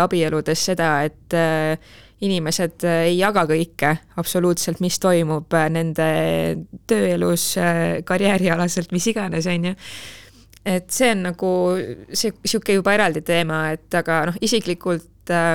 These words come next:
kui vaadata seda nii-öelda P R nii-öelda, siis võib-olla pilguga natukene seda Kaja Kallase esinemist, äh, pärast seda skandaali puhkemist, siis, äh, noh, minu arvates see on olnud,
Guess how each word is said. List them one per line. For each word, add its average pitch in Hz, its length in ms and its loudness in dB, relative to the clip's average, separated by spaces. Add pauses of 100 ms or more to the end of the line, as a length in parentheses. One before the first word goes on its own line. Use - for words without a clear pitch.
kui 180 80 0
vaadata 196 400 -2
seda 170 240 -2
nii-öelda 160 560 -2 (840)
P 226 140 -2 (100)
R 165 240 0
nii-öelda, 160 400 -4
siis 165 240 -6
võib-olla 170 320 0
pilguga 175 400 0
natukene 165 540 -2 (100)
seda - 240 -4
Kaja 202 140 2 (100)
Kallase 170 460 0 (880)
esinemist, 165 840 0 (180)
äh, 175 240 0
pärast 180 300 -2
seda 165 100 -6
skandaali 180 480 -2
puhkemist, 156 720 -6
siis, 165 200 -4 (120)
äh, 156 380 -6 (560)
noh, 175 180 -6
minu 226 160 2
arvates 180 380 -2
see 185 100 -2
on 185 140 0
olnud, 180 220 -4